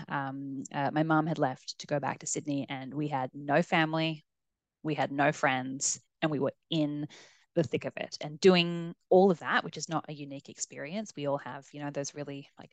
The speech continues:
dark nights of the soul in, in early parenting. Um, <laughs> but, like, the kind of, like, laughing through tears during those really challenging days, 'cause not only are you in the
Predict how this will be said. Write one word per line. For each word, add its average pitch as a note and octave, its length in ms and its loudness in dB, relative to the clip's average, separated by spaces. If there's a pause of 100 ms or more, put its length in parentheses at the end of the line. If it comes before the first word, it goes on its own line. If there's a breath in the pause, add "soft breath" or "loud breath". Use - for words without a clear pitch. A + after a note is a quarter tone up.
dark C#3+ 260 -6
nights D3 260 -6
of - 60 -14
the D3+ 100 -4
soul E3 340 6
in, D#3+ 260 -2
in D#3+ 180 -8
early D3 220 -2
parenting. D#3 560 -8 (560 loud breath)
Um, C#3 460 -4 (120)
<laughs> - 120 -20
but, - 200 4 (100)
like, D3 160 2
the E3 100 -2
kind - 180 -2
of, - 20 4
like, D3+ 120 4
laughing D#3+ 460 4
through D3+ 240 -8
tears D3+ 640 -2 (320)
during D#3+ 240 4
those D3 200 0
really D3+ 320 0
challenging C#3+ 520 0
days, C#3+ 400 0
'cause - 180 -6
not D#3 180 -8
only F#3 440 6
are D3 40 -2
you D#3 240 -6
in D#3 80 -4
the D3 100 -14